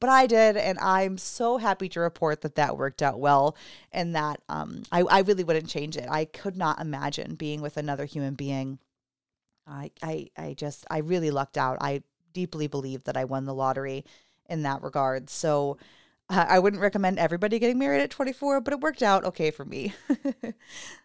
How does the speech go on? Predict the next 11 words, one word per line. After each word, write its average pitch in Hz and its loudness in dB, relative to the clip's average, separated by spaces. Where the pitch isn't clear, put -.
Um, 190 -4
so 214 4
I 214 4
get 269 0
married, 226 0
um, 156 -6
and 202 -6
around 269 -4
twenty-five 196 -2
years 185 -4
old, 156 0